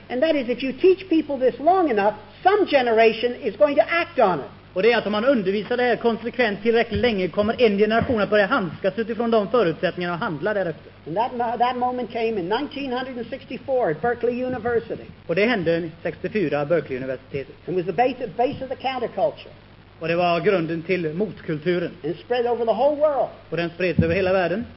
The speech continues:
Speaker 1: And certainly including Sweden.
Speaker 2: Och definitivt inklusive Sverige.
Speaker 1: And this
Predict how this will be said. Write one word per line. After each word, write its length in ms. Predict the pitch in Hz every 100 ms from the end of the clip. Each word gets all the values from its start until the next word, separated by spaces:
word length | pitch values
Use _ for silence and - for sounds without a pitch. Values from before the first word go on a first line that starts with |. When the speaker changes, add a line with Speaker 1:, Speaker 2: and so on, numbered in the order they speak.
| -
Speaker 1:
And 100 | -
certainly 300 | 247 240 190
including 400 | 180 214 196 185 -
Sweden. 340 | 196 156 - - - - -
Speaker 2:
Och 100 | 156
definitivt 560 | 170 170 170 185 151 165
inklusive 500 | 156 143 147 147 135
Sverige. 240 | 151 127 - - - - - - 147
Speaker 1:
And 100 |
this 100 | 240